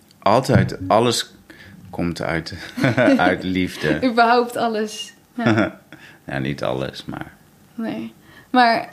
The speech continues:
Speaker 2: en toen, nou, toen ging je dus, eh, mode studeren.
Speaker 1: Mhm.
Speaker 2: En je afstudeercollectie tweeduizend drie heeft toen gelijk een prijs gewonnen.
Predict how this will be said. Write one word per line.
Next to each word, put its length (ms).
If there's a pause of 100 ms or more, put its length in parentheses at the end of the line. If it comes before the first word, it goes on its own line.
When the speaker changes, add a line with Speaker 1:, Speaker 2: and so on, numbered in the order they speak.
Speaker 2:
en 240
toen, 280
nou, 180
toen 120
ging 220
je 60
dus, 340
eh, 300
mode 360
studeren. 640 (160)
Speaker 1:
Mhm. 260
Speaker 2:
En 80
je 160
afstudeercollectie 1200 (180)
tweeduizend 440
drie 500
heeft 220
toen 140
gelijk 280
een 120
prijs 380
gewonnen. 420